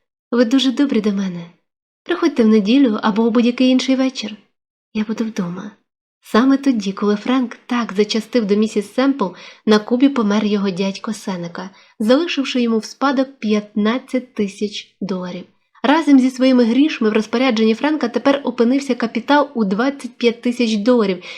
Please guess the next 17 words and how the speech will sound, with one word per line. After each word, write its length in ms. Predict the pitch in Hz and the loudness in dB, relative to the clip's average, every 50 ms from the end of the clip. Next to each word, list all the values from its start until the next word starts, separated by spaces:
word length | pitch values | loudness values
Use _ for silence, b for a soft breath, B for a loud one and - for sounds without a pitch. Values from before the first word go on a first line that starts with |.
| B B | B B
і 120 | B 247 | B 6
він 160 | 247 269 269 277 | 6 6 6 6
уже 140 | 269 277 | 4 4
точно 540 | 285 277 - 285 262 233 240 - - 208 208 | 2 0 0 2 2 2 0 0 0 0 0
знав, 300 | 202 190 220 254 277 277 277 | 2 2 2 2 2 0 -2
як 340 | 277 220 196 196 196 202 208 | -2 -4 -2 -2 -2 -2 -2
ними 200 | 214 208 214 214 | -2 0 0 0
розпорядитися. 880 | 214 220 208 - - 214 208 202 175 202 185 180 - - - - 214 214 B B B B B B B | -2 -4 -6 -6 -6 -6 -4 -4 -6 -6 -8 -8 -12 -14 -14 -14 -16 -16 B B B B B B B
Незабаром 460 | 254 262 285 320 339 392 381 349 277 | 2 4 2 2 0 0 2 2 4
після 300 | 277 277 277 - 247 247 | 4 2 2 2 0 0
смерті 420 | 247 - 254 269 294 277 - 233 | 2 2 0 0 0 0 0 0
містера 360 | 226 240 240 - - 220 214 | 0 0 0 -2 -2 -4 -4
Семпла 500 | 208 208 - 285 294 294 285 285 262 254 247 B B B B B | -4 -4 -2 0 0 0 0 0 -2 -4 -4 B B B B B
фінансовий 540 | - 269 285 349 359 359 - 294 269 285 | 2 2 4 4 2 -2 0 2 2 2
світ 400 | 277 277 254 262 302 285 294 - _ - | 2 4 4 4 4 4 2 -4 _ -6
охопила 540 | - - - 220 202 208 - 233 233 240 240 | -6 -6 -4 -4 -6 -4 -4 -4 -4 -4 -6
паніка, 600 | 233 - - 202 185 180 175 175 175 - - | -6 -4 -4 -4 -2 -4 -8 -12 -12 -14 -18